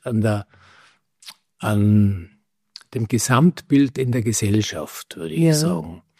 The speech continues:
Speaker 1: Aber die,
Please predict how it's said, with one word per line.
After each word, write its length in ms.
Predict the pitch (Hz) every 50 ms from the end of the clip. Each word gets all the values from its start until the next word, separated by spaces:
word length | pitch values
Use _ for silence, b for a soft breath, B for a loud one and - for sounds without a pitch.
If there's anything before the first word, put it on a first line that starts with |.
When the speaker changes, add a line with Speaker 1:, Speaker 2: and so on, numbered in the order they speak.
| B B B B B B B _ _
Speaker 1:
Aber 540 | - - 110 113 101 117 110 104 104 98 - _ _ _ _ _ _ _ _ _ _ _ _ _ _ _ _ _ _ - _ _ _ _ -
die, 240 | - 110 107 110 107